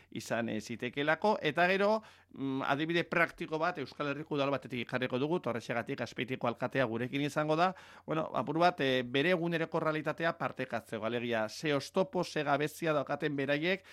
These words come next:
euskaraz bizi ahal izateko eta euskara hizkuntza hegemonikoa izateko Azpeitiko udalerrian.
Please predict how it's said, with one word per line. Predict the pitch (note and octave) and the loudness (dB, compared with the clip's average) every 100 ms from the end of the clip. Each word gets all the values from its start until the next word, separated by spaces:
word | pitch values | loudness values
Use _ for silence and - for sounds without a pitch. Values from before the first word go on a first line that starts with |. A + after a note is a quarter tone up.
| - - | -20 -6
euskaraz | B2+ - D3+ D3 C#3+ | -6 -2 0 0 0
bizi | B2 - | -8 -4
ahal | D3 C#3 | -2 -2
izateko | C3+ C#3 F3 | -2 -2 -2
eta | F3 A#2 | -2 -6
euskara | - C#3 | -2 -2
hizkuntza | C3+ - C#3+ C3+ | -2 -4 -8 -6
hegemonikoa | - C3+ C#3 C3+ C3+ | -6 -4 -4 -2 -2
izateko | C3+ B2+ - | -2 -4 0
Azpeitiko | D3+ - A#2+ A#2 - | 0 0 -6 -4 -4
udalerrian. | G#2 G#2 F#2+ G2 F#2+ | 0 0 0 0 -2